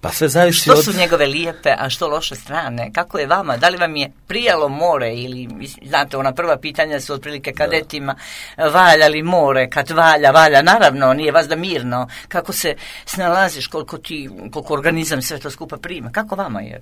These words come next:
Speaker 2: Jeste doktor, ali i doktora može da boli stomak i da ima mučeninu, jel? I vrtoglavicu.
Speaker 1: Putnički brod je u stvari jedan hotel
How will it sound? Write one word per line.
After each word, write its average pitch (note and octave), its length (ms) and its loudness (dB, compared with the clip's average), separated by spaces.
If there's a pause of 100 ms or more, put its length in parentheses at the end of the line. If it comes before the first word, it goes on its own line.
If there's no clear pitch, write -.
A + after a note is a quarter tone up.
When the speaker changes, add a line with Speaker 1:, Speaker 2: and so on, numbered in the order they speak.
Speaker 2:
Jeste B2 320 -10
doktor, E3+ 360 2
ali B2 200 -4
i B2+ 40 -8
doktora D#3+ 360 -4
može E3 300 -4
da D#3+ 100 -8
boli E3+ 240 -4
stomak E3+ 420 -2
i D#3+ 60 -6
da D3+ 80 -10
ima D#3+ 140 -8
mučeninu, D3 520 -12
jel? D#3 140 -8 (380)
I D#3+ 220 -14
vrtoglavicu. C#3 680 -8 (500)
Speaker 1:
Putnički C#3 520 -2
brod C3+ 300 0
je A2+ 60 -6
u A2 40 -6
stvari C3+ 340 0
jedan A#2 340 -4
hotel C#3+ 500 -4